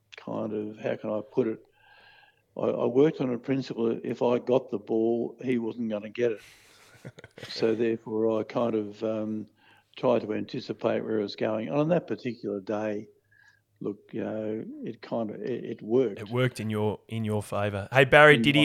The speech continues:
Speaker 1: my
Speaker 3: did he ever kick, um, you said he kicked five on you the year before. Did he ever kick a real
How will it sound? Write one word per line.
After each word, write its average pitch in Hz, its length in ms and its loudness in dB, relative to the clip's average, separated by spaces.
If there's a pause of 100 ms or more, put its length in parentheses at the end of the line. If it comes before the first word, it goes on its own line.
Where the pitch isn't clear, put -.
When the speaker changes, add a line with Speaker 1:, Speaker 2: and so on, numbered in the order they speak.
Speaker 1:
my 143 100 -6
Speaker 3:
did 139 160 0
he 147 100 6
ever 165 140 8
kick, - 480 -4
um, 107 440 0 (360)
you 123 80 -10
said 143 160 4
he 123 80 2
kicked - 240 -10
five 113 380 4
on 107 140 -2
you 104 320 -4 (120)
the 107 100 -8
year 113 260 -2
before. 117 380 -2
Did 123 140 0
he 139 120 8
ever 135 140 6
kick - 240 -6
a 98 60 -4
real 107 380 -2